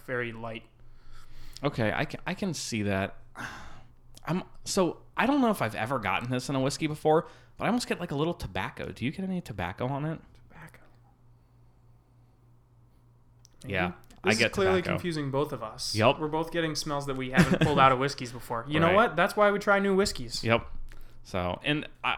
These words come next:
Speaker 2: I will say, um, I just wanna,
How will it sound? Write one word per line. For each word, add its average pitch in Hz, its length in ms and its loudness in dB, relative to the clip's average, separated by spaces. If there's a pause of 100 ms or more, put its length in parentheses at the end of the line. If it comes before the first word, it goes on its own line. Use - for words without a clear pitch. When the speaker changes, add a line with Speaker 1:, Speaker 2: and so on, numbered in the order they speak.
Speaker 2:
I 143 120 6
will 151 200 8
say, 165 420 6 (140)
um, 110 520 4 (1160)
I 123 40 2
just 123 200 2
wanna, 120 160 0